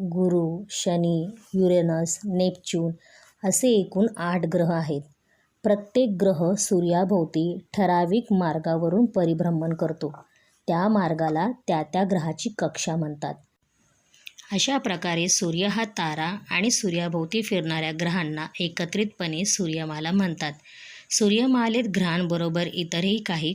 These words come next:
खगोलीय वस्तूंचा समावेश होतो. तर त्या कोणत्या? उपग्रह, लघुग्रह आणि बटुग्रह. काही खगोलीय वस्तू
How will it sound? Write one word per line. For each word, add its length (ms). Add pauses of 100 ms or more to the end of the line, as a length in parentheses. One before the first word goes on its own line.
खगोलीय 440
वस्तूंचा 540
समावेश 600
होतो. 300 (960)
तर 320
त्या 120
कोणत्या? 500 (640)
उपग्रह, 560 (640)
लघुग्रह 600 (420)
आणि 220
बटुग्रह. 600 (1500)
काही 400
खगोलीय 520
वस्तू 480